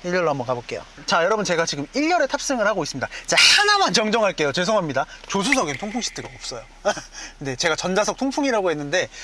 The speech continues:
조수석엔 통풍 시트가 없습니다. 근데 하나 참고해 주실 건 요거 뭐예요?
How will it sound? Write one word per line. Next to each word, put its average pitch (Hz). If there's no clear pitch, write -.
조수석엔 226
통풍 302
시트가 240
없습니다. 151
근데 247
하나 403
참고해 392
주실 302
건 311
요거 294
뭐예요? 147